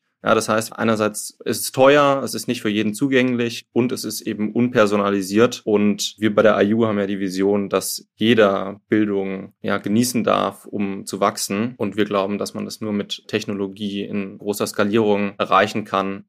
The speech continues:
eben mit dieser Flexibilität, mit einer guten Experience und Persona-, äh, Personalisierung und eben auch zum Preis und der für alle zugänglich ist.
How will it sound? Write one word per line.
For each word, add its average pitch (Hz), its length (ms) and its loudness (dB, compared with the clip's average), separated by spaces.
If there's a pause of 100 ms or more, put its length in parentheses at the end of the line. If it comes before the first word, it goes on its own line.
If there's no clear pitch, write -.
eben 107 460 0
mit 120 220 0
dieser 107 200 0
Flexibilität, 104 920 -6 (260)
mit 120 200 -2
einer 110 180 0
guten 113 300 -4
Experience 104 640 -4
und 104 160 -10
Persona-, 104 420 -2
äh, 98 60 -6
Personalisierung 98 1160 -2
und 98 300 -10
eben 104 240 -8
auch - 180 -10
zum 95 320 -12
Preis 98 640 -2
und 95 600 -8
der 101 180 -4
für 104 120 -6
alle 98 220 -4
zugänglich 104 480 -4
ist. - 280 -16